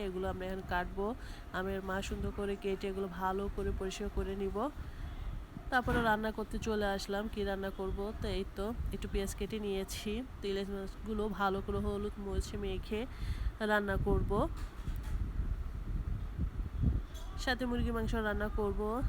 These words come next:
এই তো মুরগিটা ভালো করে কষিয়ে রান্না করার জন্য রেডি করতেছি। তার ফাঁক দিয়ে কিছু মিষ্টি আনা হয়েছিল, বাসায় গেস্ট আসছিল, তো মিষ্টি নিয়ে আসলো দু রকমের।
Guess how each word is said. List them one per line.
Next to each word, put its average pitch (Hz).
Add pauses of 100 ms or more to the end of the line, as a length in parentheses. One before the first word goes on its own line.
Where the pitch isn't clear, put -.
(200)
এই 185
তো 202
মুরগিটা 202
ভালো 196
করে 208
কষিয়ে 202
রান্না 190
করার 196
জন্য 196
রেডি 196 (400)
করতেছি। 208 (1160)
তার 269
ফাঁক 247
দিয়ে 233
কিছু 240
মিষ্টি 226
আনা 220
হয়েছিল, 214 (120)
বাসায় 190
গেস্ট 196 (180)
আসছিল, 208 (120)
তো -
মিষ্টি -
নিয়ে 202
আসলো 202 (460)
দু 208
রকমের। 208